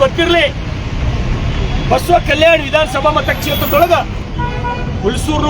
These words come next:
ಒಂದು ತಾಲೂಕಾ, ಹುಲ್ಸೂರು ತಾಲೂಕಾ ಬಹುತೇಕ ಆಗಿ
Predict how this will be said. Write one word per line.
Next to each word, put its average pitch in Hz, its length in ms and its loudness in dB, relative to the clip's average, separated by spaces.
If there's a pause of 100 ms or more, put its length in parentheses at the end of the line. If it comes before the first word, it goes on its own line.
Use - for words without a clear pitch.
(100)
ಒಂದು 285 140 0 (100)
ತಾಲೂಕಾ, 277 380 4 (1080)
ಹುಲ್ಸೂರು 269 360 -2 (100)
ತಾಲೂಕಾ 269 320 2 (100)
ಬಹುತೇಕ 262 360 2 (100)
ಆಗಿ 269 100 2